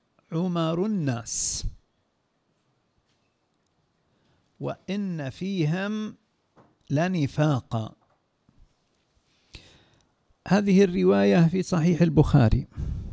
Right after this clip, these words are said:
"لقد خوف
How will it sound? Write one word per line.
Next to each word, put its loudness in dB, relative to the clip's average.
"لقد -2
خوف -4